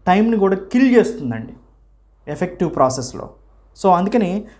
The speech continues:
ఫ్రీక్వెంట్గా ఎలక్షన్స్ని తగ్గించడం కోసం ఈ వన్స్, వన్ నేషన్, వన్ ఎలక్షన్ ప్రాసెస్ అనేది ఉపయోగపడుతుంది. స్-, టైంని, రిసోర్సెస్ని కూడా సేవ్ చేస్తుంది.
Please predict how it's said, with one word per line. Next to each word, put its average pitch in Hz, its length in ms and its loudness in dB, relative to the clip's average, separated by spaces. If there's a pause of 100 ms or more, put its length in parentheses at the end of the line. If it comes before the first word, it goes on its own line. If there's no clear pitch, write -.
(220)
ఫ్రీక్వెంట్గా 226 800 2
ఎలక్షన్స్ని 185 560 -4
తగ్గించడం 185 640 -4
కోసం 170 480 -4 (380)
ఈ 135 80 -2
వన్స్, 151 480 -4 (300)
వన్ 160 260 -4
నేషన్, 175 340 -2
వన్ 143 160 0
ఎలక్షన్ 156 420 -4
ప్రాసెస్ 131 260 -4
అనేది 139 180 -4
ఉపయోగపడుతుంది. 127 680 -6 (540)
స్-, - 220 -4 (220)
టైంని, 240 460 4
రిసోర్సెస్ని 214 680 0
కూడా 170 200 -2
సేవ్ 147 420 -6
చేస్తుంది. 120 420 -6